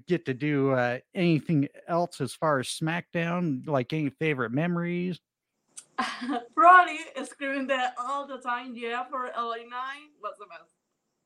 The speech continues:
Speaker 1: All right.
Speaker 2: And, um,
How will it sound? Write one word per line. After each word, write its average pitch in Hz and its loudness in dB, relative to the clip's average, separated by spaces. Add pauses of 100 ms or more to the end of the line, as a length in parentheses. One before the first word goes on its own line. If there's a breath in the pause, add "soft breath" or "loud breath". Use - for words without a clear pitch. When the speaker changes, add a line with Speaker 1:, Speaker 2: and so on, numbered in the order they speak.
(1300)
Speaker 1:
All 196 -4
right. 277 -8 (920)
Speaker 2:
And, 226 -6
um, 208 -10